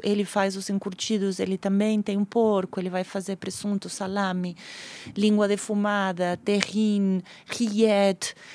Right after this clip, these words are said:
Ele tem toda uma cultura, então ele tem um monte de coisas pra vender que saíram de um bicho.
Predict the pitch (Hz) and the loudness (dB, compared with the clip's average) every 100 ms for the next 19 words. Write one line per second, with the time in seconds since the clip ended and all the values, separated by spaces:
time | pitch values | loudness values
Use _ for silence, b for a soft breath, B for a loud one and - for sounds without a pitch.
0 | B 208 226 - 285 320 294 262 240 220 | B 2 2 4 4 4 4 4 4 2
1 | 214 - - 220 254 220 196 175 - 202 | -4 -6 -4 0 4 6 6 4 2 2
2 | 262 294 294 359 320 370 466 349 262 - | 2 2 2 2 4 4 2 0 0 2
3 | 202 185 - 185 170 170 202 240 214 - | 0 0 -4 -4 -2 0 0 0 -2 -2
4 | 220 247 285 254 277 269 190 175 - 156 | 0 0 2 2 2 2 0 -2 -6 -10